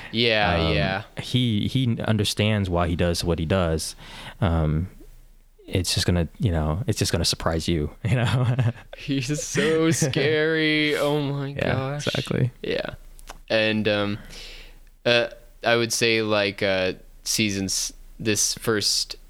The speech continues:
Speaker 1: episode has definitely been, been the most, like, tension-filled
Speaker 2: Oh God, yes.
Speaker 1: episode.
Speaker 2: Okay, yes. Um,
Speaker 1: It's,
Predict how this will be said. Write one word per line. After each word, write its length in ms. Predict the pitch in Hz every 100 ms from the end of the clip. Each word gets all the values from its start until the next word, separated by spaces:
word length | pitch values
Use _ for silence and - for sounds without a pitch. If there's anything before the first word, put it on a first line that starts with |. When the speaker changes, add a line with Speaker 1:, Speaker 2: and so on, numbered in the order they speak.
| -
Speaker 1:
episode 480 | 95 - - 95 92
has 180 | 98 95
definitely 540 | 98 95 98 87 95
been, 340 | 87 92 90 82 92 -
been 200 | 90 90
the 60 |
most, 320 | 87 90 -
like, 160 | 90 95
tension-filled 880 | - 95 90 - 87 - 90 90 92 - -
Speaker 2:
Oh 120 | 135
God, 200 | 98 92
yes. 260 | 85 78 95
Speaker 1:
episode. 320 | 90 90 98
Speaker 2:
Okay, 180 | 87 87
yes. 260 | 82 - 92
Um, 360 | 90 85 82
Speaker 1:
It's, 140 | 101